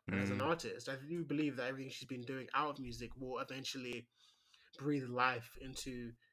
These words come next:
Speaker 1: new music one day. I can't know 'cause she's an artist.
Speaker 2: Mm.
Speaker 1: That's what she is. She's an artist. And I'm sure in due time. So, yeah.
Speaker 2: Yeah.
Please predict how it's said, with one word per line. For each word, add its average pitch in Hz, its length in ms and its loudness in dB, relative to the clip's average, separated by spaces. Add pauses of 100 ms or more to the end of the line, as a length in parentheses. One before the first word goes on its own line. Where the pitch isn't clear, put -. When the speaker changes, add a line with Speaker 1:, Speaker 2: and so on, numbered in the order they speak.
Speaker 1:
new 127 200 -4
music 120 360 -4
one 117 160 -4
day. 117 160 -6
I 120 60 -2
can't 196 240 10
know 147 80 8
'cause - 120 2
she's 185 120 8
an 208 60 10
artist. 113 600 8
Speaker 2:
Mm. 127 300 6 (180)
Speaker 1:
That's 151 180 0
what 165 100 4
she 180 200 6
is. 127 140 4
She's 139 140 0
an 135 100 0
artist. 139 580 -4 (640)
And 143 120 -4
I'm 139 40 -4
sure 151 500 6
in 143 140 0
due 139 140 0
time. 120 500 -2 (1600)
So, 117 380 -4 (800)
yeah. 247 280 4 (320)
Speaker 2:
Yeah. 139 180 2